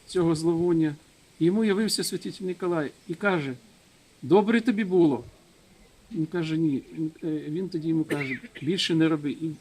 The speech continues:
після того ця людина покаялась і більше не робила зла. Ми знаємо, що він спас в Києві, це дуже, е, відомий випадок, дитину, яка втонула. Ви всі знаєте,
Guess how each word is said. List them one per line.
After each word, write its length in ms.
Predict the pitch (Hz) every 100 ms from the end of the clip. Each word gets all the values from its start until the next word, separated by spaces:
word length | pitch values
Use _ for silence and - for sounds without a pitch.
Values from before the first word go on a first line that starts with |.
| _
після 220 | 180 -
того 380 | 165 180 170 160 - -
ця 140 | -
людина 300 | 165 165 160
покаялась 640 | 156 156 - 208 214 196 -
і 40 |
більше 280 | 160 196 -
не 80 | 151
робила 340 | 151 170 165
зла. 320 | 147 143 135 117 - - - - - - - - - -
Ми 80 | 175
знаємо, 400 | 190 240 226 202
що 280 | 185 - 190
він 180 | 196 214
спас 480 | - - 214 202 -
в 80 |
Києві, 460 | - 208 202 165 147 139 - - - -
це 140 | -
дуже, 340 | 147 175 156 135 123 - _ - -
е, 240 | 139 135 135
відомий 440 | 147 165 160 139 - - -
випадок, 480 | 139 165 185 165 156 - - - - -
дитину, 460 | 151 202 185 160
яка 380 | 147 147 170 160 - - - - - - - - -
втонула. 560 | - 175 180 170 135 110 -
Ви 60 | 143
всі 180 | - 151
знаєте, 480 | 151 170 160 143